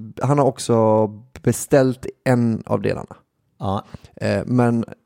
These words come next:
Speaker 1: men han har ju ändå liksom, eh, kopplat det elektriska och han vet hur den funkar. Han har ställt
Speaker 2: Den är
Speaker 1: in den och sådär.
Speaker 2: elektrisk, men, eh, så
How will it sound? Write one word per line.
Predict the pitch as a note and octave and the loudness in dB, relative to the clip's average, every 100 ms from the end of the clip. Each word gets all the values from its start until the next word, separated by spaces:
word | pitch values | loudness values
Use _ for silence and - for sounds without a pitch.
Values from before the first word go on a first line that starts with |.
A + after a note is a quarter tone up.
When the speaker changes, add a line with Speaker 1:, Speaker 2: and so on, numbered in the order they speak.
| _ - | _ -2
Speaker 1:
men | A#2+ A#2+ A2+ A2+ | 2 2 2 2
han | A#2+ A#2+ | 2 2
har | A#2 A#2+ | 4 4
ju | |
ändå | B2+ B2 B2 | 4 4 2
liksom, | A2+ - A2 G#2+ G#2+ | 2 -2 -2 -2 -2
eh, | G2+ G2+ G2+ G2+ G2 G2 A#2+ - | 0 0 -2 -2 -4 -6 -10 -6
kopplat | - - A#2+ A2+ | -2 -2 -2 -2
det | - | 0
elektriska | B2 C3+ - - - C#3 B2+ - C3+ | 0 -2 -6 -14 -8 -6 -4 2 4
och | C3 | 4
han | C3+ | 2
vet | C3 A#2 - | 2 2 2
hur | |
den | A#2 | -2
funkar. | A2 D3 B2 G#2+ - G#2+ | 0 0 0 -6 -6 -2
Han | A#2 | -2
har | |
ställt | A2 B2+ | 0 0
Speaker 2:
Den | B2 | 2
är | C3 | 2
Speaker 1:
in | A#2 | 2
den | A2+ | 0
och | A#2+ | 0
sådär. | A#2 | -2
Speaker 2:
elektrisk, | - - B2+ | -6 -8 -4
men, | A#2+ | -2
eh, | |
så | C#3+ | -4